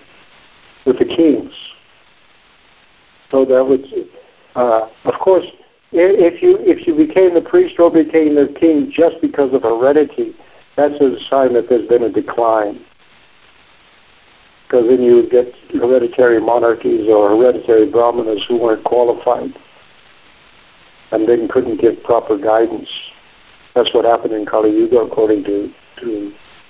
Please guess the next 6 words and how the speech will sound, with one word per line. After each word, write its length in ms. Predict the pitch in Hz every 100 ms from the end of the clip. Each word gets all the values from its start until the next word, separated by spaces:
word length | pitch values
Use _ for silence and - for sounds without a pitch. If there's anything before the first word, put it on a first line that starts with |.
| _ 120
uh, 1120 | - - - - - _ - - - 120 104
to 200 | 95 113 -
Prabhupada, 560 | 120 113 117 117 117 - - - - - - - - - - - - - - - - - 131
when, 300 | 123 139 131
when 180 | 120
this 120 | 117